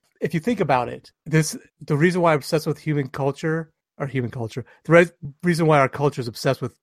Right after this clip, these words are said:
celebrities is because we need, we are obsessed with stories. So the Greek gods were the ultimate celebrities of the time. They were invented, but the reason why they were so popular and so enduring, even to this day, is because they were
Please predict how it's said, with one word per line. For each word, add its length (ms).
celebrities 720
is 560
because 380
we 140
need, 240
we 280
are 140
obsessed 420
with 160
stories. 800
So 460
the 80
Greek 340
gods 640
were 120
the 120
ultimate 420
celebrities 460
of 80
the 80
time. 260
They 80
were 160
invented, 720
but 260
the 80
reason 280
why 140
they 100
were 100
so 200
popular 400
and 100
so 160
enduring, 560
even 220
to 100
this 200
day, 280
is 100
because 400
they 120
were 180